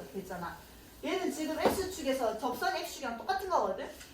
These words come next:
근데 이런 상황이 될 수 있는데 아까도 얘기했지만 얘가 영이면 얘는 여기에서 세 번 접하는 상황이기 때문에 영을 세 번 실근으로 가지는 거야. 그럼 이 함수식은 X의 삼 승 이런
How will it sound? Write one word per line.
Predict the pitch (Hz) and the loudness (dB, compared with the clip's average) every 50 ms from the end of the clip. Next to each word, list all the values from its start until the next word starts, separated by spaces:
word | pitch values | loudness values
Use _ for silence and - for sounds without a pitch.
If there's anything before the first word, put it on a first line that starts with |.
| - - - - - - - - - - | -16 -16 -14 -14 -14 -14 -14 -14 -10 -2
근데 | 370 381 403 | 2 6 8
이런 | 427 453 494 494 | 10 10 10 10
상황이 | 453 370 359 330 311 320 | 8 8 6 6 6 6
될 | 349 392 - | 4 2 2
수 | 381 | 0
있는데 | 349 320 311 294 302 | -2 -2 0 0 0
아까도 | 294 - 381 381 311 269 | 4 6 4 4 6 4
얘기했지만 | 233 247 269 269 - - 254 277 285 262 220 185 185 | 2 2 2 0 -2 0 2 4 6 6 6 4 6
얘가 | 214 240 - - 370 381 339 302 269 | 8 8 8 10 10 10 10 10 8
영이면 | 226 202 214 254 349 415 370 302 269 233 202 214 | 8 6 4 2 0 0 2 2 2 2 6 8
얘는 | 220 233 262 370 370 262 196 202 | 8 8 8 6 4 2 4 8
여기에서 | 214 262 294 - 381 - - 302 - | 8 8 8 8 6 4 2 2 0
세 | - - 320 311 320 | 2 4 4 4 6
번 | - 381 392 403 | 8 8 8 10
접하는 | 415 415 403 403 415 466 440 415 349 339 | 10 10 10 12 10 8 8 8 6 4
상황이기 | 285 226 214 208 208 202 190 202 - | 4 4 4 4 4 2 -2 -4 -4
때문에 | 208 196 196 196 208 254 269 254 196 - - - - - - - - - - | -4 -4 -4 -4 -2 -2 0 0 0 -2 -4 -8 -14 -16 -18 -20 -6 2 8
영을 | 240 294 381 427 403 359 | 10 10 12 12 8 6
세 | - - 370 330 - | 4 4 2 2 4
번 | 359 370 415 466 | 6 6 6 6
실근으로 | - 453 427 415 440 453 415 381 269 - | 6 4 4 6 4 4 4 2 2 2
가지는 | 240 247 254 - 269 254 220 | 2 2 2 0 -2 -2 -2
거야. | 202 190 180 175 190 190 180 175 - - | 0 0 2 2 2 0 0 -2 -2 -2
그럼 | 311 294 285 | -2 -2 2
이 | 370 | 4
함수식은 | 392 392 - 277 - 320 320 - - 349 330 320 302 262 - | 6 6 6 4 2 0 -2 -4 -6 -4 -2 -2 -2 -2 0
X의 | - - - - - - - 392 381 370 349 330 311 311 - | -2 -4 -4 -6 -6 -4 -2 0 2 6 8 8 8 8 6
삼 | - - 208 214 220 226 | 4 2 0 0 0 -2
승 | 220 226 - 349 339 320 285 262 240 | -4 -4 -4 -2 0 2 4 4 4
이런 | 262 311 320 | 4 6 6